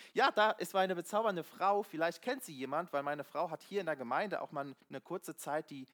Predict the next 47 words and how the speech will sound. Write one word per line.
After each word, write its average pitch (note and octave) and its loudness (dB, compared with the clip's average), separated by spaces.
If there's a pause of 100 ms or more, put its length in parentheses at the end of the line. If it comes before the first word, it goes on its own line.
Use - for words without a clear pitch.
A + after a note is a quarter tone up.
Teenie-Arbeit B2 -4
sonntags A#2 -10
gemacht. B2 -4 (560)
Ja, G#3 6
und B2+ -2
dann C3 0
ist - -4
der F#3 0
kleine E3 -2
Silas G3 2
gekommen D#3+ -2
und C#3+ -10
seitdem D3 -4
hat D#3 -4
sich C#3+ -8
unser B2 -4
Leben C#3+ -8
ganz C3 -6
schön D#3+ -10
verändert E3 -4
und A#2+ -10
auf B2+ -4
den C#3 -14
Kopf - -6
gestellt. F#2+ -8 (380)
Ja, D#3 4
äh, D#3 2
du D3+ -10
kannst F#3+ -6
mal D#3 2
ein E3+ -2
Bild D3+ -6
weitermachen G3 -2
noch. G#3 0
Ja, D3+ 2
das F3+ -6
ist - -6
der D#3+ -2
kleine E3 -2
Silas. F3 0 (320)
Und - -12
das D3 -10
ist D#3 -8
grad C#3+ 0
mein C#3 -4
größtes - -10
Hobby, D#3 -6